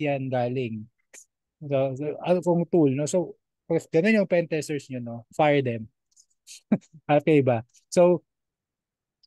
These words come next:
Uh, exploitation is performed to identify impact. If you remember sa scanning, no, if we find some issues, we don't really exploit it. Why?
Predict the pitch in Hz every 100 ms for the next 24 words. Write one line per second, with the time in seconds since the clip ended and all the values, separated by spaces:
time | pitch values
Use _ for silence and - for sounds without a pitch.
0 | - 160 165 196 - 226 220 208 196 202
1 | 185 - 180 160 165 156 160 156 143 139
2 | 127 131 127 120 117 120 160 208 226 220
3 | 208 196 - 160 143 131 131 127 147 -
4 | 165 - 185 180 165 151 - 117 - 170
5 | 175 180 - 160 147 139 - 123 107 120
6 | 110 120 107 113 160